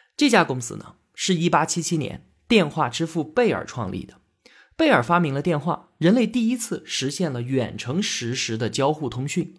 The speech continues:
这个标志性的意义啊，当然是极其重大的。而他创建的这一家贝尔电话公司，从第一天起，也就是整个行业的龙头老大。不过呢，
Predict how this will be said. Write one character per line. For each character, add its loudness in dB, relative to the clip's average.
这 4
个 4
标 4
志 0
性 -2
的 0
意 -4
义 -10
啊， -18
当 2
然 -4
是 -10
极 -6
其 -6
重 -6
大 -12
的。 -20
而 6
他 -2
创 4
建 4
的 0
这 2
一 4
家 -2
贝 2
尔 0
电 -4
话 -2
公 -2
司， -4
从 0
第 4
一 2
天 2
起， -6
也 2
就 -2
是 -8
整 -2
个 6
行 -2
业 0
的 -2
龙 -2
头 -4
老 -4
大。 -12
不 2
过 4
呢， -8